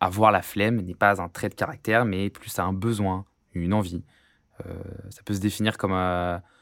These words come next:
un désir qu'il ne faut pas satisfaire, un besoin de ne pas assouvir,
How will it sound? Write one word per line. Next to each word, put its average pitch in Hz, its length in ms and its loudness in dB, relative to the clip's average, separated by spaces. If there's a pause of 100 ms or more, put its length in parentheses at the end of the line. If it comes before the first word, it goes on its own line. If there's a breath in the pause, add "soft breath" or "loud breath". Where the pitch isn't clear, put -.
(380 soft breath)
un 101 100 -2
désir 101 320 0
qu'il 98 180 -2
ne 95 60 0
faut 92 160 -8
pas 104 120 2
satisfaire, 104 640 -2
un 85 220 -6
besoin 101 460 0
de 104 100 0
ne 98 100 0
pas 104 220 0
assouvir, 113 600 -4